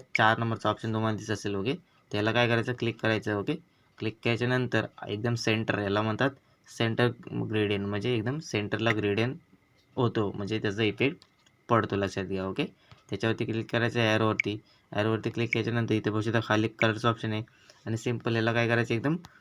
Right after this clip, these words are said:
वरती घेऊन जायचं येल्लोच्या इकडे. ओके, येल्लोच्या इकडे घेऊन गेलो, आपल्याला कोणता येल्लो पाहिजे, थोडासा एकदम म्हणजे गडद, गडद म्हणजे ब-, सांगून दे तुम्हाला, डार्क थोडा येल्लो हवा आहे. ओके,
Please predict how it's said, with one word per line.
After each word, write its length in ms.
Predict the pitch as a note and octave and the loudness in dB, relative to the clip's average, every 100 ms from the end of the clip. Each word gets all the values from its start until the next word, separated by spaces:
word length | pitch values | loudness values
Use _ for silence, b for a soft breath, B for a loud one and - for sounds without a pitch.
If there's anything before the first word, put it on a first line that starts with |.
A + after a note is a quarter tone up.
| B - | B -2
वरती 300 | A2+ A#2 A#2+ | 0 2 2
घेऊन 200 | A2 G#2+ | 2 2
जायचं 240 | G2+ F#2+ | -2 0
येल्लोच्या 440 | G2+ G2+ G#2 G2 G2 | 0 0 0 0 0
इकडे. 200 | F#2+ G2 | -2 -2
ओके, 180 | G2+ C#3+ - b b b - | -2 -4 -8 b b b -6
येल्लोच्या 380 | G2+ G#2 - | -4 -2 -2
इकडे 180 | A2 A2+ | 0 2
घेऊन 180 | A#2 A#2+ | 2 2
गेलो, 220 | A#2+ A#2 A#2+ b b | 2 0 -2 b b
आपल्याला 380 | G#2 - A2+ A2+ | -6 0 0 2
कोणता 360 | A2+ A2 - | 0 -2 0
येल्लो 260 | A#2+ A2+ A2 | 2 4 2
पाहिजे, 320 | G#2+ G#2 G#2+ G#2 | 2 2 0 0
थोडासा 360 | G#2+ A2 A2 | 0 0 2
एकदम 260 | A2 G#2+ C#3 b b b - | -2 0 -4 b b b -8
म्हणजे 240 | G2+ G2 | -4 -2
गडद, 680 | A2+ G#2+ A2+ G#2+ - - _ | -2 2 4 4 -2 -20 _
गडद 260 | - A2 A2 | -6 -4 -2
म्हणजे 220 | A2 G#2+ G#2+ | -2 -4 -4
ब-, 280 | G2+ - G#2 | -6 -6 -6
सांगून 320 | - G#2+ A2 | -4 -2 -2
दे 80 | G#2+ | -4
तुम्हाला, 280 | G#2+ G#2+ A2+ | -2 -2 0
डार्क 320 | G#2 G2 G2 - | 2 0 0 -4
थोडा 260 | G2 G2+ | -2 0
येल्लो 280 | G2+ F#2+ F#2+ | 0 -2 -2
हवा 160 | F#2 F#2+ | -4 -4
आहे. 120 | F#2 | -6
ओके, 140 | F#2 | -8